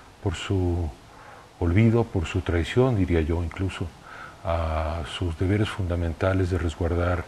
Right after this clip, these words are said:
eh, <clears throat> las li-, las libertades, eh, fundamentales, los derechos cívicos,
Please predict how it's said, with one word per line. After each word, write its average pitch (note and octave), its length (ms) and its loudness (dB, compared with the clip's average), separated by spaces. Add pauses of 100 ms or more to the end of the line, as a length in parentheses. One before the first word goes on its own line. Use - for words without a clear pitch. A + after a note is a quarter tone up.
(540)
eh, E2 320 0 (240)
<clears throat> G#2 160 4 (420)
las E2 380 4
li-, F2+ 180 -2 (160)
las F2 140 -4
libertades, G2 800 6
eh, F2+ 120 -6
fundamentales, F2+ 920 2
los F2+ 160 -4
derechos F#2+ 460 0
cívicos, F#2+ 480 -2